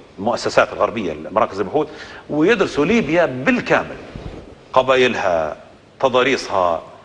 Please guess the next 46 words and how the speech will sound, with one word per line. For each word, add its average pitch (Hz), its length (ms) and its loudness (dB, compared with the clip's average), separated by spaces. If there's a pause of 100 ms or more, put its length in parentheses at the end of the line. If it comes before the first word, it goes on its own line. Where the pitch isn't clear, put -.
(180)
ولذلك 156 500 2
ألفت 131 360 0
كتب 117 280 -2
في 120 140 -2
ليبيا 107 220 2
من 120 120 2
الطليان 170 400 2
حتى - 260 -10
إحنا 196 160 -2
ما 190 140 2
ألفناهاش، 165 500 -4 (400)
في 156 140 -2
قبائلنا 160 680 4
راهو 87 240 0
أصولها 131 340 2
مين 135 200 0
ترجع 104 320 2
والمناطق 117 640 2
وأبعادها 123 440 2
وأشياء 131 360 0
كلها. 113 180 0 (400)
عند 165 120 0
ذلك 214 300 2
يتخذ - 360 -8
قرار، 180 200 0 (160)
يقول 202 260 2
لك، 156 140 0
راه 156 160 0
يقول 175 220 2
لك 127 100 0
مثلا: 135 320 0
"إذا 123 100 4
حطيت - 360 2
حاكم 156 320 2
من 139 120 2
الزاوية 180 520 4 (260)
ورشفانة 180 460 2
مش 175 100 -4
حترضى." 160 360 2 (320)
هذو 160 180 4
الغربيين 143 360 4
يفهموا 196 260 2
أكثر 214 220 -2
مننا 214 200 0
إحنا، 143 160 -4
راهو - 120 -2